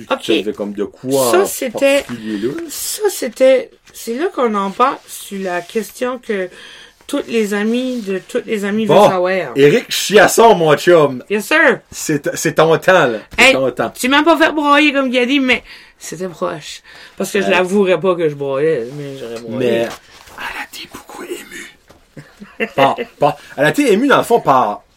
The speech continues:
Speaker 1: le respect que tu lui as donné. Moi, je pense
Speaker 2: Oh
Speaker 1: qu'on peut
Speaker 2: my
Speaker 1: mettre ça de
Speaker 2: God,
Speaker 1: même,
Speaker 2: oui.
Speaker 1: tu sais.
Speaker 2: Oui, parce que c'est là que ça,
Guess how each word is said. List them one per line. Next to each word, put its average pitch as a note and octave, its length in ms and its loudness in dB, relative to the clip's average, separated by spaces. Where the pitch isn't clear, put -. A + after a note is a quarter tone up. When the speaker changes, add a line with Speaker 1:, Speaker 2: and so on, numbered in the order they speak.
Speaker 1:
le C3 140 0
respect D#3+ 520 -2
que - 80 -20
tu C#3+ 120 -6
lui B2 220 -4
as A2+ 120 0
donné. A2+ 380 -2
Moi, E4 100 -2
je - 60 -10
pense A3+ 120 4
Speaker 2:
Oh B3+ 40 4
Speaker 1:
qu'on B3 60 2
peut A3+ 60 -2
Speaker 2:
my G#3 60 0
Speaker 1:
mettre F#3 120 -2
ça F#3+ 60 0
de G3 60 2
Speaker 2:
God, G3 140 2
Speaker 1:
même, D3 80 -2
Speaker 2:
oui. G3+ 220 0
Speaker 1:
tu F3 140 -10
sais. G#3+ 60 -8
Speaker 2:
Oui, C#4+ 160 0
parce C#4 240 -6
que G3 280 -2
c'est G#3 260 -4
là B3+ 200 0
que B3 100 -4
ça, F#3 360 -6